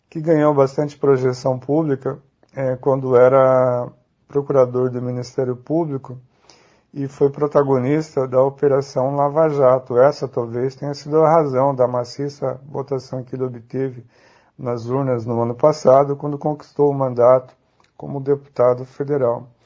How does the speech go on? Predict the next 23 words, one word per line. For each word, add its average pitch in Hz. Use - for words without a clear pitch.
Mas 160
eu 202
não 214
quero 208
falar 170
especificamente 147
da 147
decisão 135
do, 143
do 139
tribunal 139
agora. 123
Eu 139
quero 151
falar 143
mais 143
da 147
trajetória 147
dele. 117
Salvo 180
o 165
melhor 139
juízo, 123